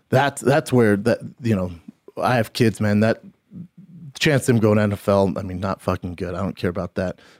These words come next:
But just the lessons they can learn from that stuff, man. Prior to that, really where I learned, like, the work ethic and just, like, that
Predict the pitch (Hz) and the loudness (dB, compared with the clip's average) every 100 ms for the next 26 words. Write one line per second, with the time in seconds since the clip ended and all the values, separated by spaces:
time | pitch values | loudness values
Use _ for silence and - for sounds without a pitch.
0 | _ 123 101 139 131 123 104 113 131 - | _ -4 0 0 2 0 2 0 0 -2
1 | 107 101 - 104 113 101 90 90 101 110 | -4 -4 -4 -2 -4 -4 -10 -8 -6 -6
2 | - - 90 87 - 87 - - 131 143 | -6 -8 -8 -10 -14 -16 -16 -4 0 2
3 | 107 98 131 131 107 - - - _ _ | 2 2 2 2 -2 -6 -20 -20 _ _
4 | _ _ - 98 - 117 160 196 139 127 | _ _ -16 -14 -4 4 4 6 6 4
5 | - 127 127 123 117 127 127 120 117 - | 4 2 4 4 4 4 6 6 4 2
6 | - _ _ _ _ _ _ 123 104 - | -12 _ _ _ _ _ _ 0 0 0
7 | 104 101 139 139 135 123 - 131 - 110 | -2 2 2 2 2 0 2 0 2 2
8 | 107 110 - 107 - 104 98 - | 2 2 2 0 2 2 2 -2